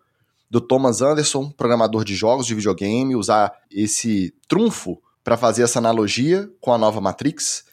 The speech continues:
E aí ele virou esse programador super bem-sucedido. Por que que ele foi super bem-sucedido? Porque ele criou <laughs> um jogo chamado Matrix, que aí trouxe de volta, né, toda aquela mística que seria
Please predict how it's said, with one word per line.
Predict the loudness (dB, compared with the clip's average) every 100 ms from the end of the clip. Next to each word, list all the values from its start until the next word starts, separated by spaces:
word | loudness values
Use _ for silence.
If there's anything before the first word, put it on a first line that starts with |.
| _ -6
E | 0
aí | 2 4 2
ele | 0
virou | 0 2 2 0 -6 _
esse | -2 -2
programador | 0 0 0 0 -2
super | -2 -2 0 -2
bem-sucedido. | -2 -4 0 -2 0 -2 -2 -8 _ _ _ _ _
Por | -2 2
que | 2
que | 0
ele | 0
foi | 2 0 -4
super | -6 -2 0
bem-sucedido? | -2 -2 -4 -4 -6
Porque | -4 -4
ele |
criou | -2 0 4 4 0 -8 -4 -4
<laughs> | -6 -16 -2
um | 0 2
jogo | 2 0 -2 -12 -8
chamado | -2 0 0 0
Matrix, | -4 -4 -10 -10 -14 _ _ _
que | -2
aí | 0 2 2 0 -8 _
trouxe | -2 0 0 -4
de | -2
volta, | 2 2 0
né, | -4
toda | -2 0 0
aquela | 2 0
mística | 2 0 -2
que | -8 -2
seria | 0 0 0 0 0